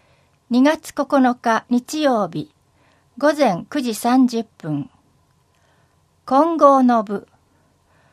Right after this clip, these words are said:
コート内に女子が一人から三人。女子の部。協会登録者、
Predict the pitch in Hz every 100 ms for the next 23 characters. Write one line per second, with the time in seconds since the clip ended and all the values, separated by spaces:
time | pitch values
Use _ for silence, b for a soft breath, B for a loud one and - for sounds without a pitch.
0 | _ _ - 302 320 302 269 202 175 156
1 | 160 _ - 277 285 233 180 196 - 339
2 | 302 - 175 160 - 202 202 185 151 123
3 | _ _ _ _ _ _ _ _ _ _
4 | _ _ _ _ 220 302 311 277 214 165
5 | 165 - _ _ _ _ _ _ _ -
6 | 277 330 330 294 262 247 269 262 226 -
7 | - 175 147